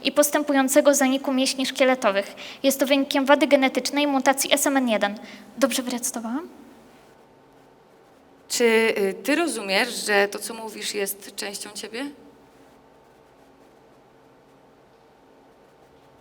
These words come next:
Speaker 1: Ale to nie jestem ja.
Speaker 2: Ale to jest częścią ciebie, więc powiedz coś od siebie, a nie jak na przedstawieniu kukiełkowym.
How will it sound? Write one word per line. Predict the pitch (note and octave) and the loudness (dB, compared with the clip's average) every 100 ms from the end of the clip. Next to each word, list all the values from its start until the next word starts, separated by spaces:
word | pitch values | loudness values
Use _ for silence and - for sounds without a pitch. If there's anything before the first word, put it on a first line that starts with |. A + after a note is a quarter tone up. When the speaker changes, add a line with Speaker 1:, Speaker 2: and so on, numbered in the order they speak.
| _ _ _ _ _ - | _ _ _ _ _ -16
Speaker 1:
Ale | A3+ A#3+ - - - - - - - | -12 -12 -16 -20 -20 -20 -20 -20 -16
to | C4 | -8
nie | C4 D4 | -4 -2
jestem | D#4+ - A3 G#3 | -2 -4 -6 -6
ja. | G#3 A3+ - - - - - - - - | -6 -6 -12 -20 -20 -20 -20 -20 -20 -4
Speaker 2:
Ale | F3+ F#3 F#3 | 0 2 0
to | F#3 | -4
jest | F#3 F#3 - - - | -4 -4 -8 -12 -2
częścią | A3+ G3+ - F3 E3+ | -2 -2 -6 -8 -6
ciebie, | F#3+ E3+ F3+ A3 | -4 0 0 0
więc | G3+ G3 G3 - - - - - _ - - - - | -4 -6 -8 -10 -12 -20 -20 -20 _ -20 -20 -18 -4
powiedz | B3+ A#3+ - | -2 -2 -4
coś | G#3+ G#3+ | -8 -6
od | G3+ | -2
siebie, | C4+ A3 G#3 | 0 4 4
a | |
nie | G3 | 4
jak | A#3 A3 | 2 0
na | F#3+ | -4
przedstawieniu | G3 - G3+ F#3+ F#3 | -8 -6 -4 -4 -8
kukiełkowym. | E3 - E3+ E3 F3 F3 | -10 -10 -10 -10 -14 -16